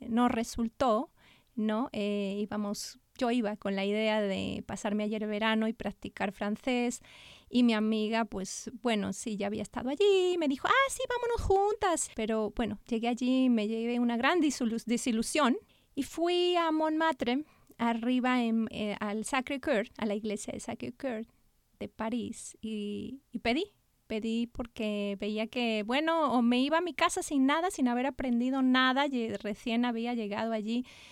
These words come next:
y parece ser que, pues, a veces la, lo que es la traición se vuelve en una gran oportunidad. Y pedí tanto,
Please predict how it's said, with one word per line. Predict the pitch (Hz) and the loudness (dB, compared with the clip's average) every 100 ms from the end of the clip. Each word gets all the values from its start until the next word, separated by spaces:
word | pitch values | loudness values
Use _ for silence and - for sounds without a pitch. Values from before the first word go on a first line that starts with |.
| - - - | -20 -16 0
y | 233 233 | 2 2
parece | 214 208 220 247 | 0 -2 -2 -4
ser | - 220 - | -4 -6 -8
que, | - 220 208 208 - | -6 -4 -4 -6 -6
pues, | 220 - | -8 -6
a | 208 | -6
veces | 226 233 233 | -6 -6 -4
la, | 226 220 214 240 233 | -4 -4 -6 -10 -4
lo | 240 | -4
que | 247 | -2
es | 254 | -2
la | 254 247 | 0 0
traición | 240 220 208 - 285 220 214 214 - | 0 0 -2 0 2 2 0 -6 -14
se | - 226 | -8 -6
vuelve | 202 220 226 | -2 -2 -2
en | 226 | -2
una | 233 233 | -2 -2
gran | 226 226 | -2 -2
oportunidad. | 233 202 - 220 208 220 226 240 - - - - - _ | -2 -6 -8 -4 -2 -2 -2 -6 -12 -20 -20 -20 -20 _
Y | 247 | -2
pedí | 240 240 262 | 0 2 0
tanto, | - 233 247 247 285 311 | 0 2 2 2 2 0